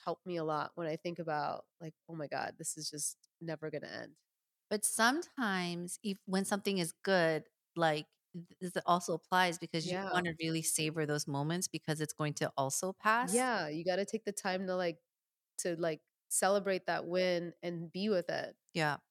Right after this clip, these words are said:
Speaker 1: which is tough too. So weird that that's tough too, and it sucks, and the sucks, the, the stuff that sucks. <laughs>
Speaker 2: <laughs>
Speaker 1: You don't wanna be with either. What's up with that?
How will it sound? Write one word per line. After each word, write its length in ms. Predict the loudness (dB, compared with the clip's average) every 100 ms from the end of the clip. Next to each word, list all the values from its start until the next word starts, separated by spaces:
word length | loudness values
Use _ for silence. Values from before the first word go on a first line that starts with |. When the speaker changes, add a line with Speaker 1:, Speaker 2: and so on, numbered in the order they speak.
| _
Speaker 1:
which 200 | -8 -4
is 140 | -4 -4
tough 400 | 0 0 0 -4
too. 460 | 0 0 0 -6 -12 _ _ -8
So 220 | -4 -2
weird 360 | 0 2 2 2
that 140 | 0
that's 260 | 0 -2 -4
tough 300 | -4 -4 -4
too, 440 | -4 -2 -4 -8 -12 -8
and 260 | -6 -8 -10
it 100 | -8
sucks, 380 | -6 -6 -8 -10
and 120 | -8
the 80 | -6
sucks, 360 | -4 -4 -8 -10 -8
the, 100 | -6
the 140 | -4
stuff 220 | -4 -4 -4
that 160 | -4 0
sucks. 420 | 0 -2 -8 -10
<laughs> 260 | 0 6 8 8 6 6
Speaker 2:
<laughs> 560 | 4 4 2 0 -4
Speaker 1:
You 80 | 2
don't 120 | 4 6
wanna 200 | 4 4
be 160 | 2
with 180 | 2 0
either. 340 | 0 4 4
What's 200 | 4 4
up 140 | 2 2
with 160 | -2
that? 280 | 0 0 -2